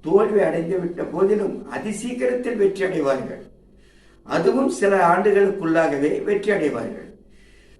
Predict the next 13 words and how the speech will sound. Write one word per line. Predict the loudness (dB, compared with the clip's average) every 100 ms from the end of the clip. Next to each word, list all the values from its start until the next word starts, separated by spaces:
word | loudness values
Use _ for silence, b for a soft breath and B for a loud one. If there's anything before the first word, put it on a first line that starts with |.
| -10
வெற்றி | -4 -2 -4 -8 -6
தோல்வி | -2 0 0 -2 -6 -8
விஷயம் | -6 0 4 4 4 -4 -12 -8
இதற்கு | -2 -2 -2 -4
முன்னரும் | -2 -2 0 2 2 0 -8 -16 -20 -20 _ _ _ -20 _ -20 -16
இதற்கு | -8 -4 -4 -4 -10 -12 -20 -20 -20 -6
பின்னரும் | -2 0 0 0 -2 -4 -14 -12
அல்லாஹ்வுக்கே | -6 0 2 4 2 -2 -8 -12 -2 0
சொந்தமானது. | 0 -4 -2 -2 -2 -8 -14 -18 -20 -20 -20 -20 -20 -20 -20 -20 -20
அவர்கள் | -4 -2 0 0 0 -2 -8 -4
வெற்றி | -2 -2 -2
அடையும் | 0 0 0 -2 -4 -8
அந்நாளில் | -6 -4 -4 -4 -4 -6 -12 -20